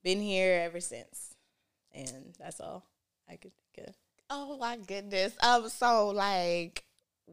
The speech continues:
Speaker 2: what do you like to do? Like
Speaker 1: I love to travel. I love to travel. I don't like to sit in one spot. I get bored. So, I love to travel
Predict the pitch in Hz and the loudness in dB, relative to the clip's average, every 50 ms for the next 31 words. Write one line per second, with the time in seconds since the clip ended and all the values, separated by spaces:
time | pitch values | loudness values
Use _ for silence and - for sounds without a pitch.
0 | 175 175 185 208 208 - 185 196 196 190 196 190 185 180 170 - - - 170 175 | -20 -12 -8 -8 -8 -6 -8 -10 -12 -10 -12 -12 -12 -12 -12 -14 -16 -20 -20 -20
1 | 180 - 233 240 240 233 233 226 226 220 220 208 196 185 180 175 165 165 165 160 | _ -20 -20 -20 -20 -20 -20 -20 -20 -20 -20 -20 -18 -14 -10 -8 -6 -6 -6 -4
2 | 156 151 151 147 147 147 151 151 156 151 208 190 - - - 180 170 170 165 - | -4 -4 -4 -2 -2 -2 0 0 -2 -2 -6 -10 -12 -12 -8 -6 -4 -4 -4 -4
3 | - 98 76 139 - - 135 147 151 156 160 - - 180 - - 170 170 165 165 | -4 -6 -6 -8 -8 -6 -4 -2 -2 -2 -4 -6 -10 -8 -2 0 0 0 2 0
4 | 160 160 170 170 170 165 170 - - 185 - - 175 165 160 156 156 156 156 165 | -2 -2 -2 -4 -4 -4 -6 -8 -10 -10 -8 -6 -6 -4 -4 -6 -6 -6 -6 -6
5 | 170 - - _ 160 170 185 185 - _ - - - - _ _ - 147 143 147 | -8 -10 -8 _ -2 -2 -2 -2 -4 _ -14 -20 -20 -20 _ _ -10 -10 -8 -8
6 | 135 120 127 143 151 185 208 214 214 214 214 214 208 254 _ _ _ _ _ _ | -10 -10 -10 -6 -4 -2 0 0 0 0 0 -2 -4 -6 _ _ _ _ _ _
7 | _ _ _ - - 170 165 160 165 170 175 180 175 - 165 - - 175 160 139 | _ _ _ -8 -4 -2 0 0 0 0 0 -2 -4 -8 -10 -6 -4 -2 -2 -2
8 | 127 - 107 151 190 | -4 -4 -8 -8 -10